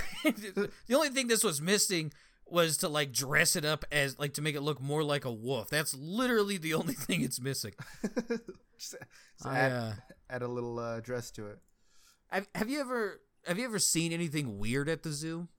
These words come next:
Speaker 1: Like, memorable. How about that? Anything, like, uh, your, your goofiest memory at the zoo?
Speaker 2: Uh, I was chased by a peacock.
Speaker 1: Okay.
Speaker 2: Yeah, they, they just kinda have all the birds roaming around the area.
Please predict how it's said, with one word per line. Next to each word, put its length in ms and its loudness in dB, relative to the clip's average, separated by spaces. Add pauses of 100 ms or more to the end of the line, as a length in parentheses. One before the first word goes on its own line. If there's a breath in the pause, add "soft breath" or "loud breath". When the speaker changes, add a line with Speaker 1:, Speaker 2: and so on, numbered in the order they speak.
Speaker 1:
Like, 180 -2
memorable. 600 -2
How 100 -2
about 220 -2
that? 240 -4
Anything, 500 -4 (640 soft breath)
like, 280 0
uh, 340 2
your, 240 -6
your 160 -2
goofiest 600 0
memory 440 -2
at 100 0
the 80 -2
zoo? 380 -2 (2250)
Speaker 2:
Uh, 560 4
I 80 0
was 180 -2
chased 540 -6
by 180 -4
a 40 -2
peacock. 720 -6 (1300)
Speaker 1:
Okay. 300 -4 (420)
Speaker 2:
Yeah, 220 0
they, 260 -4
they 240 -4
just 200 -6
kinda 200 0
have 220 2
all 100 4
the 120 -4
birds 680 -4
roaming 360 -6
around 320 -6
the 120 -12
area. 460 -6